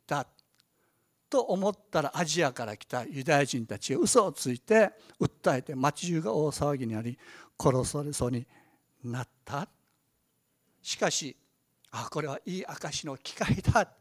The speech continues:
で、ヘブル語で話し始めると、みんなが静かに聞いてくれた。でも、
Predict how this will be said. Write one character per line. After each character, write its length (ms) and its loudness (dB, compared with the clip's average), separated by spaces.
で、 120 6
ヘ 140 0
ブ 140 6
ル 100 2
語 120 2
で 80 0
話 300 0
し 80 -2
始 220 -2
め 100 -2
る 120 -6
と、 240 4
み 180 4
ん 260 0
な 160 -2
が 180 -8
静 380 -2
か 160 -8
に 100 -12
聞 200 -8
い 40 -8
て 140 -8
く 120 -12
れ 120 -8
た。 220 -6
で 140 0
も、 360 -2